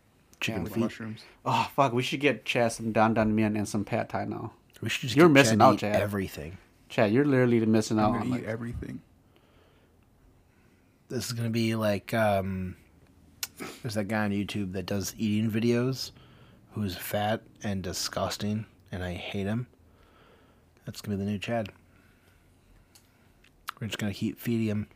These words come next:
Speaker 1: until he blows up.
Speaker 2: Feed Chad.
Speaker 1: Yep. That'll be the YouTube channel. It's gonna be called
Speaker 3: There's, there's a,
Speaker 1: Feed
Speaker 3: there's
Speaker 1: Chad.
Speaker 3: a YouTube, there's a YouTube guy called Feed Phil. We can do a knockoff Feed Chad.
Speaker 2: Yep.
Speaker 1: Yeah, there's a,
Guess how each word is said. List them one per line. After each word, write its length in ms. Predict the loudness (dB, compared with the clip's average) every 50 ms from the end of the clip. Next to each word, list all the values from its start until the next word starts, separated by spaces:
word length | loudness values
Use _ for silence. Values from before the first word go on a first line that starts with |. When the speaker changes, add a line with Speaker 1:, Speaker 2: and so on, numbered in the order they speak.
| _ _ _ _
Speaker 1:
until 180 | -10 -6 -4 -4
he 60 | -4
blows 300 | -4 -2 -2 -2 -2 -2
up. 220 | -2 -2 -4 -4 -8 -16 -18 -18 -14 -10
Speaker 2:
Feed 180 | -10 -10 -8
Chad. 300 | -8 -10 -8 -8 -10 -10 -14 -18 _ -20 _ _ _ _ _ _ _ _ _ _ _ _ _ _ -20 _ _ -14
Speaker 1:
Yep. 120 | -14 -14 -14 -16 _ _ _ _ -20 _ _ -6
That'll 160 | -4 -2 -2
be 80 | -2
the 200 | -2 -2 -2 -2
YouTube 180 | -2 -4 -4 -4
channel. 240 | -2 -4 -2 -4 -4
It's 80 | -6
gonna 200 | -6 -6 -4 -4 -4
be 40 | -4
called 180 | -2 0 0
Speaker 3:
There's, 120 | 0 0 0
there's 240 | 0 0 0 2 2
a, 100 | 0 2
Speaker 1:
Feed 120 | 4 4
Speaker 3:
there's 120 | 4 4 4
Speaker 1:
Chad. 340 | 4 4 4 6 4 4 2
Speaker 3:
a 40 | 0
YouTube, 320 | 0 0 2 2 0 -2 -6 _ _ _ _ _
there's 200 | 2 2 4 4
a 40 | 4 2 0 0
YouTube 680 | -2 -8 -10 -4 0 0 0 0 0 -2 -2 0 0
guy 200 | 0 0 0 -2
called 380 | -4 -6 -6 -6 -6 -6 -8
Feed 320 | -8 -4 0 0 0 0 -4
Phil. 360 | -6 -2 0 2 2 2 0 0
We 120 | -2 -4
can 300 | -2 -2 -4 -4 -4 -8 -12 -18 -20 -16 -2
do 120 | 0 0 2
a 60 | 2
knockoff 520 | 4 4 4 4 2 0 -2 -2 -2 -4
Feed 320 | -6 -4 -2 -2 -2 -2 -4
Chad. 380 | -6 -2 0 0 0 0 -4 -8 -14 _ _ _ -12
Speaker 2:
Yep. 140 | -12 -12 -12 -18 _ _ _ _ _ -20 -20 -20 -20 _ _ _ _ _ _ _ _ _ _ _ _ _ _ _ _ _ -8 -4
Speaker 1:
Yeah, 100 | -2 -2
there's 220 | 0 -2 -2 -4
a, 100 | -8 -8